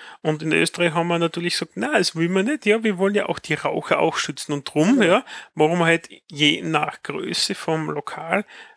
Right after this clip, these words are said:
Speaker 1: Raucher- und Nichtraucherzonen, ja, muss dann gemacht werden, ob man eine gewisse Größe mit Abtrennung, ja.“
Speaker 2: Ja.
Speaker 1: Die Abtrennung schaut so aus, es ist eine Tür, meistens eine Glastür oder sowas, ja, die steht halt einfach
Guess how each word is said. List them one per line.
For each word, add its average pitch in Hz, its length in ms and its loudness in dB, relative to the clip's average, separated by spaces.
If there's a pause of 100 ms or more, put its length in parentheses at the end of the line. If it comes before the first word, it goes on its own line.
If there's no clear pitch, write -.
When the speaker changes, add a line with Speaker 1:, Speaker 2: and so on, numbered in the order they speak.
(180)
Speaker 1:
Raucher- 143 440 2
und 190 80 0
Nichtraucherzonen, - 1000 -4 (180)
ja, 165 200 -6
muss 151 200 -10
dann 151 180 -4
gemacht - 280 -6
werden, 165 100 -8
ob 165 160 -12
man 170 80 -8
eine 156 100 -4
gewisse - 340 -6
Größe - 420 -2
mit 151 160 -10
Abtrennung, 156 600 -6
ja.“ 165 180 -8 (220)
Speaker 2:
Ja. 113 80 -18
Speaker 1:
Die 147 100 0
Abtrennung 170 400 -2
schaut 160 180 0
so 170 300 2
aus, 233 160 0
es 185 100 -4
ist 151 160 -2
eine 147 120 -2
Tür, 202 260 -4
meistens - 340 -6
eine - 140 -18
Glastür - 320 -8
oder 220 100 -10
sowas, 226 300 -6
ja, 220 120 0 (360)
die 170 80 -2
steht 147 220 -2
halt 156 100 -2
einfach 147 260 -6